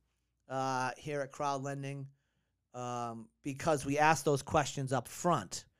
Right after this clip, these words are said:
Uh, I don't wanna get in a situation where we issue a term sheet to a borrower, and, and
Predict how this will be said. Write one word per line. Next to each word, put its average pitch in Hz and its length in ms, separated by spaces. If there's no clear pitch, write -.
Uh, 120 280
I 151 100
don't 190 140
wanna 160 160
get 147 180
in 139 60
a 131 60
situation 135 960
where 127 520
we 165 160
issue 151 200
a 131 40
term 156 340
sheet 135 260
to 120 120
a 117 60
borrower, 131 580
and, 117 240
and 123 160